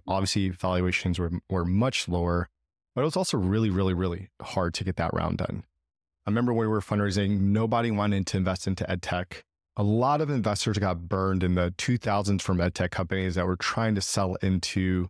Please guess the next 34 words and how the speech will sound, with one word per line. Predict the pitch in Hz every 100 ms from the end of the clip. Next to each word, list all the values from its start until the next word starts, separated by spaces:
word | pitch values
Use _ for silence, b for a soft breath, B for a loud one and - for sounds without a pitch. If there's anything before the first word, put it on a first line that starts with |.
| -
traditional | - 101 98
schools | - - 127 120 110
and | 107 92 90
colleges, | - 123 123 120 117 107
and | 95 92 92 92 _ _ _ _ _ _
it | -
was | 95
just | 104 -
too | - 143
long | 120 107
of | 98
a | 98
process. | - 92 - 95 92 - - _ _ _ _
Ultimately, | - 107 - 101 95
a |
lot | 98 107
of |
those | 101
companies | - 98 92
failed, | - 92 90 92 87
and | 95 92 92
a |
lot | 98 123
of | 170
investors | 110 92 92 95
just | 87 87
had | 87
a |
really | 85 120
bad | 101 90
taste | - 90 87
in | 90
their | 87
mouth | 90 90 90